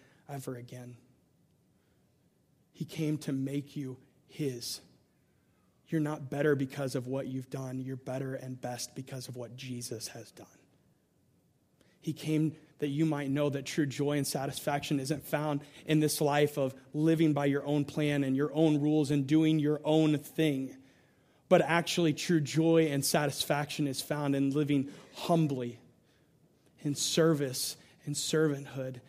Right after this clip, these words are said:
in submission to the will of the Father God. He came to prove that a life on mission for God and his glory, they have a reward that far surpasses the trinkets,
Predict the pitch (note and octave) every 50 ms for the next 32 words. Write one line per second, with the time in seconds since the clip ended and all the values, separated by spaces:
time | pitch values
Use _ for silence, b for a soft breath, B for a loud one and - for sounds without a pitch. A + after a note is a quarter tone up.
0 | b b b b b b D3 C#3+ - - D#3+ C#3 C#3+ D3+ D3 D#3 E3 D#3+ D#3+ -
1 | - C#3+ B2 B2+ C3+ - B B B B B B B - - - D#3 C#3+ C#3 C3+
2 | C3+ C#3 C#3+ D3 C#3+ C#3 C#3 C3 B B B B B - C#3 C3+ - C#3 - -
3 | C#3+ C#3 C#3+ C#3+ C3+ C3+ C3+ C3 C3 C3+ b b b b b b - - C3 B2+
4 | - - - - - - _ _ _ _ b b b b b b b b b b
5 | b b _ - _ - - - F3+ F3 F3 D#3 D3 - - - F3+ E3+ E3 D3+
6 | C3+ D3 C3+ C3+ C#3 C#3 C#3 C3+ C#3 D3 D3 D3 C#3+ - - B B B B -
7 | C#3+ C#3+ C#3 C#3 D3 D3+ - - D3 C#3 C3 - - C#3+ C3+ C3+ C3+ C3+ C#3 C#3
8 | C#3 C#3 C3+ C3+ B2+ C3+ C#3 B2+ - - C#3+ C#3 C#3 C3+ C#3 C3+ C3+ C3 C3 C3
9 | - b b b b b b b b b b b b - D3+ D3 D3+ D#3 E3 D3+
10 | D3 D3 C#3 C#3 C#3 C3+ C#3 C#3+ C#3+ C#3+ C#3 C3+ - - - - C#3+ C#3+ D3 C#3+
11 | - - - - - C#3+ D3 D3 - - C#3+ B2+ - - C3+ A2+ - - - C3+
12 | C#3 C#3+ - D3+ C#3+ C#3 - - - - -